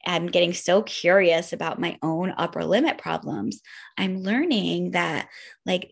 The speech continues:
that voice that comes in and says, "Are you sure it's not really the right time?"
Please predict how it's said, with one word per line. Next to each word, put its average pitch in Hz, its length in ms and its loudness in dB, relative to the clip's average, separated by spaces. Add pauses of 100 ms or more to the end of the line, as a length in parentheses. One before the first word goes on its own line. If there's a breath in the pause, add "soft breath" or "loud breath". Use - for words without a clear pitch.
that - 320 0
voice - 760 -2 (380)
that 190 180 -2
comes 208 280 0
in 202 180 4
and 240 100 2
says, 190 180 0
"Are 214 140 0
you 320 200 6
sure 339 360 0
it's 311 160 -6
not 330 160 -2
really 330 200 -2
the 294 100 0
right 269 180 -2
time?" 240 500 0